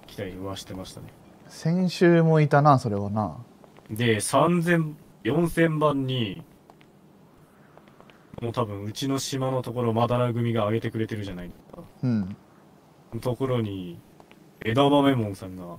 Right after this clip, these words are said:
Speaker 1: 現れたみたいです。
Speaker 2: 枝豆門？
Speaker 1: はい。
Speaker 2: あいつギャングなのか？
Speaker 1: ギャングだったはずですよ。
Speaker 2: しかもジービーシー。
Speaker 1: 警察の時で、ジェイティーエスが、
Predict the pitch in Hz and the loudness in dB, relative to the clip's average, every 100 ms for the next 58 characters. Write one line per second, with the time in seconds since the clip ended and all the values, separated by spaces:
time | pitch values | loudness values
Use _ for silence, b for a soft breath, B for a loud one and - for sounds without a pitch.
0 | - 98 98 95 92 - - 90 85 127 | -12 -10 -8 -8 -10 -10 -10 -10 -2 4
1 | 127 170 180 180 185 143 73 151 - _ | 8 10 12 10 10 6 4 -6 -12 _
2 | - _ _ - 104 95 - - - 131 | -20 _ _ -6 -4 -6 -14 -20 2 6
3 | 196 214 165 208 214 160 113 - - - | 8 8 8 10 10 8 6 2 -2 -6
4 | - _ _ - _ _ _ - - - | -20 _ _ -20 _ _ _ -20 -20 -18
5 | - - - _ - - _ - - 95 | -18 -18 -20 _ -20 -20 _ -20 -20 -14
6 | 98 139 165 135 117 107 - 101 104 92 | 0 4 4 4 2 0 -2 -6 -6 -8
7 | 95 - - - 208 147 117 139 170 165 | -12 -12 -12 -2 2 2 4 6 8 8
8 | 165 - 127 - - - - - - - | 6 4 0 0 -12 -20 -20 -20 -20 -20
9 | - - - - - - - - 131 143 | -20 -20 -20 -20 -20 -20 -16 0 2 4
10 | 143 143 135 131 - 101 92 85 - - | 2 0 -4 -4 -8 -10 -10 -12 -18 -18
11 | - 113 113 101 90 - 123 135 131 123 | -8 -2 -2 -4 -8 -4 0 0 0 -4
12 | 120 107 95 90 | -4 -6 -8 -8